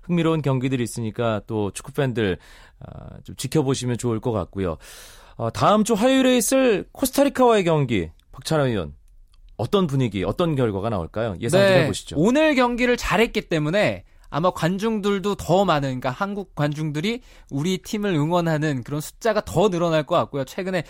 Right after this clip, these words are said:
Speaker 2: 국가대표팀에 대한 열기가 약간 식었을 수도 있는데 이 오늘 천안에서 치러진 경기를 시작으로 다시 한번 뜨겁게 불타오를 것 같습니다.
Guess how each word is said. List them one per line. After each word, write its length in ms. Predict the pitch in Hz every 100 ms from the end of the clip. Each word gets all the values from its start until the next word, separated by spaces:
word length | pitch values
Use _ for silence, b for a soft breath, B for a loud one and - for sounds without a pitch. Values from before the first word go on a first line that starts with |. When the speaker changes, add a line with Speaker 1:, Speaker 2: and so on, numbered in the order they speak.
| B
Speaker 2:
국가대표팀에 840 | - 143 185 180 - 180 - 180
대한 240 | 175 170 156
열기가 320 | 131 147 160
약간 380 | 123 - 170 165
식었을 480 | - - 170 - 214
수도 220 | - 214
있는데 420 | 156 143 180 247 B B B
이 240 | 151 170 139 -
오늘 220 | 160 165
천안에서 440 | - 277 262 233
치러진 420 | - 208 202 185
경기를 800 | 175 165 160 160 160 156 143 120 -
시작으로 400 | - 185 160 151
다시 220 | 147 156
한번 220 | 143 139
뜨겁게 280 | 190 208 180
불타오를 500 | - 156 - 175 160
것 100 | 165
같습니다. 460 | 123 - 123 123